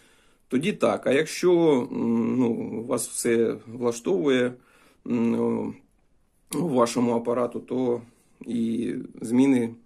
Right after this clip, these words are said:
не потрібні, тому що, е, різницю я вам розповів, а, е, різні-, е, різниця в коштовності тут так-, така на лице. Отже,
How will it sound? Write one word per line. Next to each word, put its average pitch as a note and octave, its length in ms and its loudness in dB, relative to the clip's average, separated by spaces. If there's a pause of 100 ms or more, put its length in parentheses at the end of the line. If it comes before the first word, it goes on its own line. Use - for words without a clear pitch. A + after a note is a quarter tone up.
(280)
не B2+ 160 -4
потрібні, A2 500 -4
тому B2 260 2
що, B2 380 -2 (500)
е, - 40 -2 (400)
різницю A#2+ 520 2
я A#2+ 140 0
вам A#2 180 0
розповів, F#3 520 -6 (720)
а, B2 380 4
е, A2+ 800 -2 (560)
різні-, B2+ 520 2
е, A#2+ 300 0
різниця C3+ 400 4
в B2 80 -4
коштовності D#3 640 -4
тут - 500 -8
так-, - 160 -12 (160)
така C3+ 480 -6 (140)
на B2+ 120 -4
лице. C#3 400 -2 (440)
Отже, A#2+ 440 -2